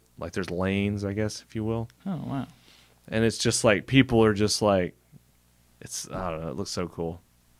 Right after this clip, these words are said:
Speaker 2: Okay.
Speaker 1: So, ours is small compared to, like, other pump tracks.
Speaker 2: But, I mean, at scale to everything else that we have. It's
Speaker 1: Oh, yeah. I mean, we still have a giant, giant park, so it's
Speaker 2: Yeah.
Speaker 1: cool.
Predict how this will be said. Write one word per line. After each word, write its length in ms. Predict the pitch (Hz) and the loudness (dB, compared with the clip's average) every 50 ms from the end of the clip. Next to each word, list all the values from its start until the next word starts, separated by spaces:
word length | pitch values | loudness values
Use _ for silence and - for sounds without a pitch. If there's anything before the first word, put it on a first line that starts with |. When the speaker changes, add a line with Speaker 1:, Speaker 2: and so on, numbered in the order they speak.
| _ _ _ - - | _ _ _ -12 -10
Speaker 2:
Okay. 280 | 135 175 - - - | -10 -10 -8 -10 -10
Speaker 1:
So, 320 | 120 127 139 - - - - _ _ - | -10 -10 -12 -12 -14 -18 -20 _ _ 0
ours 340 | - 113 143 160 165 139 110 | 6 8 10 10 10 8 6
is 120 | 107 101 | 2 2
small 640 | - - - - 110 101 95 90 87 87 87 87 - _ - | 2 2 2 0 0 0 0 0 -2 -6 -10 -14 -18 _ -10
compared 640 | - 95 85 - 98 95 95 92 90 92 90 - - _ _ - | -10 -8 -6 -2 0 0 2 2 2 0 -2 -4 -8 _ _ -12
to, 240 | - 95 90 87 87 | -8 -6 -4 -4 -4
like, 180 | 90 101 - - | -4 -4 -6 -6
other 180 | 92 92 90 85 | -6 -6 -6 -6
pump 240 | - 92 - - | -6 -10 -12 -12
tracks. 180 | - - - - - | -12 -12 -6 0 2
Speaker 2:
But, 100 | 180 165 | 4 4
I 80 | 156 | 4
mean, 180 | 160 156 147 127 | 4 2 0 2
at 220 | - 147 151 - | 2 0 0 0
scale 560 | - - - - - 139 143 147 147 143 143 139 | -2 -6 -4 -2 0 2 2 2 2 2 0 -2
to 180 | - - - 127 | -4 -6 -6 -6
everything 360 | 123 127 127 123 123 123 127 | -6 -6 -6 -6 -4 -4 -4
else 160 | 127 127 123 | -4 -6 -6
that 80 | 131 127 | -6 -6
we 100 | 127 131 | -6 -6
have. 320 | 131 131 131 131 131 123 - - - - - - | -4 -4 -4 -4 -6 -8 -10 -18 -20 -20 -20 -20
It's 140 | - - - - - | -20 -20 -8 0 6
Speaker 1:
Oh, 180 | 190 175 143 | 8 10 12
yeah. 340 | 127 120 120 123 110 95 87 | 12 12 12 10 10 8 4
I 60 | 87 | 0
mean, 160 | 98 104 101 104 | 0 0 2 0
we 80 | 113 | 0
still 220 | - - 123 110 104 | 0 0 0 0 0
have 100 | 95 90 | 0 0
a 60 | 87 | -2
giant, 560 | 82 - 95 90 87 87 87 85 85 71 - _ _ - - | -4 -4 -4 -4 -2 -2 -4 -4 -6 -8 -10 _ _ -20 -12
giant 480 | - - 101 90 87 85 78 65 - - | -6 -2 -2 0 0 -2 -4 -6 -8 -10
park, 280 | - 50 50 50 50 - - _ - - | -10 -10 -10 -12 -14 -18 -20 _ -18 -14
so 120 | 98 92 85 | -12 -10 -10
it's 160 | 87 87 87 | -10 -10 -10
Speaker 2:
Yeah. 60 | - | -10
Speaker 1:
cool. 260 | - 58 53 - 104 | -8 -8 -8 -8 -10